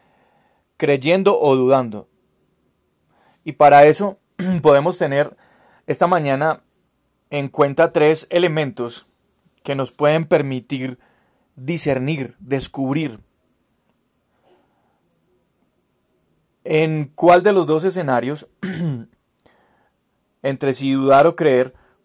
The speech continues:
<clears throat> estamos nosotros. Y en cuál de esos dos es-, escenarios, cuál es el estado de nuestra fe mientras estamos pasando por esas situaciones adversas.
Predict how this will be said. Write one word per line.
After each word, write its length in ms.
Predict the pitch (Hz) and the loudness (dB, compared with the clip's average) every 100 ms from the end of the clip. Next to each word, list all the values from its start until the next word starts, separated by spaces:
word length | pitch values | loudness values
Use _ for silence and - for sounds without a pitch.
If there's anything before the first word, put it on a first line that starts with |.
| _ - | _ -20
<clears throat> 1600 | - 135 113 _ _ _ _ _ _ _ _ _ _ _ _ | -16 -16 -18 _ _ _ _ _ _ _ _ _ _ _ _
estamos 440 | 143 127 135 135 151 | -10 -2 -2 0 -4
nosotros. 600 | 151 202 202 127 104 - _ _ _ _ _ _ _ _ _ _ _ _ _ _ _ - | -2 0 -2 -4 -12 -18 _ _ _ _ _ _ _ _ _ _ _ _ _ _ _ -4
Y 360 | 226 254 247 _ _ _ _ - - - | -2 -2 -4 _ _ _ _ -20 -14 -6
en 180 | 151 151 | -6 -2
cuál 300 | 175 180 202 | 4 4 6
de 140 | 214 | 2
esos 200 | 190 202 | 2 0
dos 180 | 190 185 | -2 -2
es-, 220 | 180 - | -8 -8
escenarios, 760 | 160 165 147 123 120 147 - _ _ _ _ _ - | -6 -6 -6 -4 -6 -8 -12 _ _ _ _ _ -4
cuál 220 | 131 135 | -2 0
es 100 | 151 | -2
el 100 | 147 | -4
estado 400 | 127 127 127 143 | -4 0 0 0
de 100 | 127 | -2
nuestra 380 | 123 117 113 113 | -6 -10 -10 -6
fe 300 | 156 170 - _ _ _ _ | -6 -6 -12 _ _ _ _
mientras 420 | 135 131 123 120 | -10 -8 -6 -6
estamos 380 | 123 - 127 156 | -6 -6 -6 -6
pasando 480 | - 127 175 170 143 | -4 -2 -2 -4 -2
por 160 | 127 117 | -2 -4
esas 200 | 139 139 | -6 -10
situaciones 680 | 131 120 104 120 127 135 _ _ _ _ | -8 -10 -8 -10 -10 -12 _ _ _ _
adversas. 720 | - 123 127 131 - 117 - | -4 -2 -2 -4 -4 -12 -14